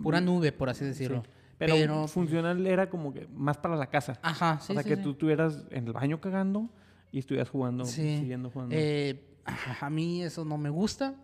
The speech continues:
Speaker 1: Me hubiera gustado más que fuera su propio
Speaker 2: ¿No te gusta jugar mientras cagas?
Speaker 1: Eh, no, sí, sí me gusta jugar mientras cago. No
Speaker 2: Ah.
Speaker 1: me gusta comprar nada más una pantalla.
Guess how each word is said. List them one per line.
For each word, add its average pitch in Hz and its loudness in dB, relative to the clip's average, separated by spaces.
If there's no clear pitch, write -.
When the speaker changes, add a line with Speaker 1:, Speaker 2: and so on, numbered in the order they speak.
Speaker 1:
Me 156 -6
hubiera 139 -2
gustado 143 -2
más 139 -4
que 147 -8
fuera 135 -4
su 131 -12
propio 131 -6
Speaker 2:
¿No 143 -4
te 147 -8
gusta 170 -8
jugar 156 -6
mientras 165 -8
cagas? 190 -8
Speaker 1:
Eh, 165 0
no, 170 4
sí, 175 0
sí - -2
me 185 4
gusta 185 0
jugar 165 0
mientras 170 -4
cago. 214 -4
No 147 -2
Speaker 2:
Ah. 135 0
Speaker 1:
me 170 0
gusta 175 -2
comprar 139 -2
nada 151 0
más 139 -4
una 139 -2
pantalla. 120 -6